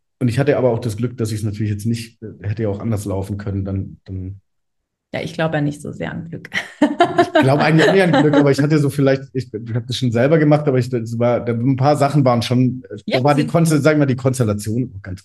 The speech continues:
Speaker 1: gut.
Speaker 2: War günstig.
Speaker 1: Das
Speaker 2: Ja.
Speaker 1: war günstig,
Speaker 2: Ja.
Speaker 1: äh, deswegen muss man, muss man's trotzdem noch gut machen
Speaker 2: Genau.
Speaker 1: irgendwie am Ende.
Speaker 2: Genau.
Speaker 1: Aber
Speaker 2: Und man muss
Speaker 1: ja.
Speaker 2: auch die Chancen erkennen. Ja, das ist
Speaker 1: Ja,
Speaker 2: ja
Speaker 1: ja.
Speaker 2: auch immer noch was.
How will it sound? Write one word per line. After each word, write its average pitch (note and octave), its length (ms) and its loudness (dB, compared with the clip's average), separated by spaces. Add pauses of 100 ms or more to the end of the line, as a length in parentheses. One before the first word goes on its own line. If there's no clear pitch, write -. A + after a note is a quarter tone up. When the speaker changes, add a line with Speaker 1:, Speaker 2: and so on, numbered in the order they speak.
Speaker 1:
gut. F2+ 240 -14
Speaker 2:
War G#3+ 140 2
günstig. F3 720 0
Speaker 1:
Das A#2 100 -2
Speaker 2:
Ja. A#2+ 60 -4
Speaker 1:
war A2+ 80 2
günstig, E3+ 560 2
Speaker 2:
Ja. A#2+ 140 0
Speaker 1:
äh, A2+ 40 -2 (100)
deswegen B2 280 0
muss A#2+ 160 -2
man, A#2 160 0 (240)
muss A2 240 -8
man's G#2 140 -6
trotzdem A2 280 -6
noch G2+ 160 -4
gut F#2+ 200 -8
machen F#2+ 260 -4
Speaker 2:
Genau. E2 360 -4
Speaker 1:
irgendwie E2 60 -4
am E2+ 180 -10
Ende. F2 180 -10 (180)
Speaker 2:
Genau. F3+ 240 -10
Speaker 1:
Aber G#2+ 180 -2
Speaker 2:
Und F#3 140 -4
man G3+ 100 -2
muss G#3 140 -4
Speaker 1:
ja. G#3 80 0
Speaker 2:
auch G2+ 80 -2
die - 80 -14
Chancen F#3+ 460 -2
erkennen. - 680 -2 (160)
Ja, - 100 -4
das E3 180 -6
ist - 80 -8
Speaker 1:
Ja, A#2+ 80 0
Speaker 2:
ja A#2+ 60 2
Speaker 1:
ja. A#2 100 2
Speaker 2:
auch D#3+ 100 -2
immer D3+ 200 -4
noch C3+ 160 -8
was. - 200 -8